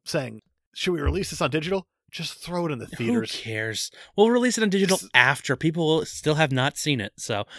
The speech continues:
Speaker 2: I did see it.
Speaker 1: And?
Speaker 2: It's fine.
Speaker 1: There you go.
Speaker 2: It's fine. There's a lot of people saying it's just as bad as, as Dark Phoenix. I haven't seen Dark Phoenix, but I've heard terrible things. It's fine.
Speaker 1: All
Speaker 2: I
Speaker 1: right.
Speaker 2: still think it's better than, like,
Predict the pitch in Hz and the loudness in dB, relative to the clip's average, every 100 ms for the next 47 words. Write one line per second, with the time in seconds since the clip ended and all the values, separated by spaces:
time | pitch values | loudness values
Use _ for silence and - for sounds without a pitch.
0 | - - 175 190 - 160 139 - _ - | -10 4 6 6 4 4 4 2 _ 0
1 | 143 196 - _ _ _ _ 180 - 220 | 0 0 -6 _ _ _ _ -6 -4 -2
2 | 285 202 - _ 127 131 160 247 175 220 | -2 -4 -6 _ 0 4 10 10 8 6
3 | 151 151 170 196 220 202 - 170 156 123 | 6 6 8 8 8 4 4 4 4 0
4 | - 135 127 135 113 120 113 110 120 _ | 2 2 2 -2 2 4 4 0 -6 _
5 | 127 107 - 117 - 104 101 - 143 135 | -2 -2 0 0 0 -8 -8 -4 -4 -4
6 | - 123 113 101 110 98 - 104 - 117 | -4 -4 -2 -4 -6 -8 -6 -8 -4 -6
7 | 107 - 131 135 107 - 95 - - _ | -6 -4 0 0 -2 -8 -12 -14 -18 _
8 | _ _ - 254 - - 202 208 - - | _ _ -6 -6 -4 -4 -4 -4 -6 -2
9 | 262 208 226 247 226 190 139 139 135 131 | 4 4 6 4 6 0 2 2 4 2
10 | 120 113 | 0 -2